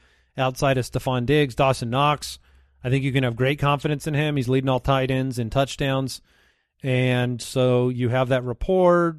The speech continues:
Panthers middle of the road against tight ends. You like Gabe Davis or Cole Beasley more in a half point?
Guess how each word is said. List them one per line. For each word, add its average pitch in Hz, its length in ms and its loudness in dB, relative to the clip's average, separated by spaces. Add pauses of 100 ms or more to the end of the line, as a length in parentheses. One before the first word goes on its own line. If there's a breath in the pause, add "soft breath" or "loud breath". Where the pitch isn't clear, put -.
Panthers 151 320 -4
middle 143 260 0
of 127 60 0
the 127 80 0
road 131 160 2
against 123 260 -4
tight 123 200 -4
ends. 123 400 -2 (1200)
You 156 440 -2
like 156 220 6
Gabe 156 200 2
Davis 151 340 2
or 135 360 2
Cole 139 180 0
Beasley 123 320 -2
more 113 400 -4
in 123 140 -2
a 110 100 -2
half 117 260 -6
point? 98 220 -10